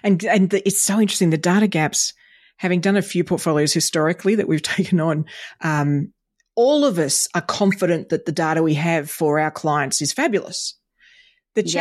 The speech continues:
Speaker 1: challenge is that that is probably true for the people that y-, that you interact with the most. But there'll be some clients that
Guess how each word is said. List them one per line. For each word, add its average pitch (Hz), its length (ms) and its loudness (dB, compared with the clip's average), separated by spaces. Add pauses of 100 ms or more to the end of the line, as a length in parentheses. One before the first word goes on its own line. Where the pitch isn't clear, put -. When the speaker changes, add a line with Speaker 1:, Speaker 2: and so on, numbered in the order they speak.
Speaker 1:
challenge 294 260 -2
is 190 400 4 (160)
that 180 420 -2
that 233 160 0
is 254 160 0
probably 226 540 0
true 170 320 2
for 175 100 -6
the 160 100 2
people 170 360 0
that 147 220 0 (220)
y-, 165 200 -6 (100)
that 180 140 2
you 165 160 2
interact 156 480 -2
with 156 180 -2
the 160 80 0
most. - 640 0 (500)
But 180 320 -2
there'll 208 220 2
be 214 300 0
some 254 220 2
clients 185 400 0
that 180 100 0